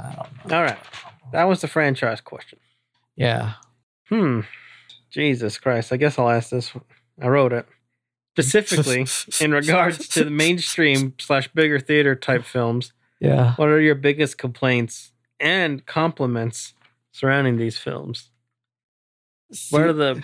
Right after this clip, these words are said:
Speaker 2: pros and cons of these big mainstream movies?
Speaker 1: Pros?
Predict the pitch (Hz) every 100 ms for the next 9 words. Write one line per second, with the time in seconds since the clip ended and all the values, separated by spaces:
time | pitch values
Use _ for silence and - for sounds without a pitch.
0 | - - 156 156 147 156 143 135 123 120
1 | 120 117 127 123 123 120 - 120 117 117
2 | 113 117 - - _ _ _ _ _ _
3 | _ _ _ _ _ _ _ - 123 _
4 | - 135 156 202 226 - -